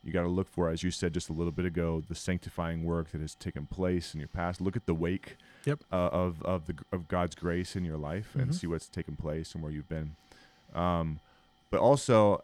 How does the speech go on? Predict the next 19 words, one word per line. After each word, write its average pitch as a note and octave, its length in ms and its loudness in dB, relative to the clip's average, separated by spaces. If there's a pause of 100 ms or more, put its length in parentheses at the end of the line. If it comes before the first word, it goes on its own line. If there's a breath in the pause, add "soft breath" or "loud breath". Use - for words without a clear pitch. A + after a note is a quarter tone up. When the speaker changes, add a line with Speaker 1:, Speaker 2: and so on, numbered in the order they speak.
Speaker 1:
I G#2 60 0
think G#2 340 0 (220)
then G2 480 2
in G2+ 160 0
the F2+ 80 2
day-to-day, F#2+ 1160 6
sometimes F2 640 2
we E2 420 2
walk F2 460 4
in F2 80 0
unbelief E2+ 600 0
and D#2+ 120 -4
trust - 280 -2
that D#2 100 -4
he - 280 0
remains E2 1000 2 (520 soft breath)
steadfast F2 960 0 (240)
forever G#2 920 2 (240)
Speaker 2:
Mm-hmm. B2+ 200 -6